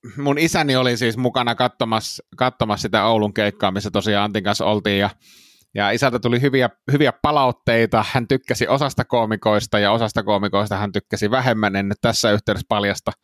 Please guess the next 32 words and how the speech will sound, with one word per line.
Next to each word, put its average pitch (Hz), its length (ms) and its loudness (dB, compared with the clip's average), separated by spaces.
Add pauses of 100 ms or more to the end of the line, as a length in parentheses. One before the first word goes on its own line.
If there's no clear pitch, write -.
(640)
paljasta, 120 460 -2
tuota, 113 320 -4
kenestä, 123 420 -4
mutta, 117 400 -4
mutta 131 280 -2
Antin 143 220 2
hikoiluun 127 540 2
hän 117 140 -4
oli 113 140 0
myös 123 240 0
kiinnittänyt 117 500 -2
huomiota, 104 300 -2
kun 117 100 -4
mä 131 240 0
valittelin, 127 480 -2
että 107 140 -10 (280)
siinä 131 200 -2
lavalla 135 300 0
oli 127 160 0
siis 127 200 -2
todella 127 360 2
kuuma, 113 380 -2
ja 113 100 -2
mä 117 120 0
hikoilin 113 400 0
aika 117 200 0
paljon 123 360 0
siinä, 107 240 -4
ja 113 60 -2
sanoin, 127 160 -2
että - 100 -20 (220)
joo 175 400 2